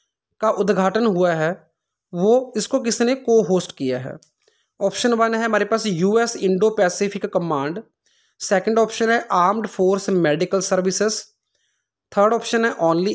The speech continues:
A, फोर्थ ऑप्शन है both A and B। So इसका राइट आंसर आएगा ऑप्शन A and B, ठीक है, डी आंसर आएगा, मतलब both A and B।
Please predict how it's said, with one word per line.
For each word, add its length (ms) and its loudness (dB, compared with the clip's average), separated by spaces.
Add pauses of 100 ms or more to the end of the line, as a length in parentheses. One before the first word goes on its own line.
A, 200 2 (140)
फोर्थ 220 -2
ऑप्शन 300 0
है 60 4 (140)
both 280 0
A 220 -2 (160)
and 180 -6
B। 140 -2 (420)
So 120 0
इसका 220 0
राइट 340 0
आंसर 280 0
आएगा 280 2
ऑप्शन 480 -2 (140)
A 100 0 (200)
and 220 -2 (260)
B, 80 -2 (1000)
ठीक 140 -8
है, 80 0 (100)
डी 160 0
आंसर 280 2
आएगा, 200 2
मतलब 360 -2 (160)
both 160 -2
A 240 -4
and 200 -2
B। 80 -10